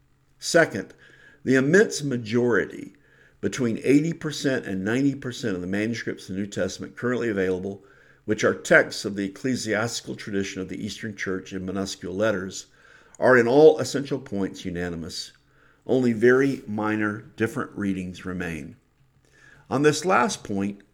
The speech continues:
Wilbur Pickering writes, quote, "The argument from statistical probability enters here with a vengeance. Not only do the extant manuscripts present us with one text form enjoying an eighty to ninety percent majority,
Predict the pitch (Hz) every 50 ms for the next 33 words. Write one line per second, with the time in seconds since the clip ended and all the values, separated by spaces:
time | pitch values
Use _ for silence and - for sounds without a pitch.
0 | _ _ - 139 156 156 151 151 143 - - 151 147 - 110 95 92 95 95 92
1 | 87 80 76 - - - - - - - - 127 135 123 107 - - - _ _
2 | _ _ - - - - - - _ _ - 143 160 170 208 247 247 190 160 139
3 | 117 113 98 - - - 113 113 - - 117 - - 160 170 170 - - 175 165
4 | - 165 139 135 135 127 113 117 113 113 104 101 - 95 85 - 107 135 151 156
5 | 139 - - 107 101 95 95 95 98 92 98 92 101 101 104 101 92 92 95 -
6 | - - - - _ _ _ _ _ _ _ _ - _ _ _ _ - - 113
7 | 120 120 113 120 120 131 135 135 139 131 123 101 104 101 92 - - - - 104
8 | 101 78 - 101 107 107 110 101 - - 113 120 117 - - - - - 95 87
9 | 101 104 104 110 107 - - 95 92 90 - - _ _ _ - 98 113 120 131
10 | 123 - 139 117 - - - - - 92 92 98 113 82 95 101 92 104 104 107
11 | 107 110 107 - - 101 - - 107 113 110 117 117 104 104 101 104 107 110 110
12 | 104 98 - 98 - - 113 98 - - 95 92 95 113 127 131 110 95 87 117
13 | 123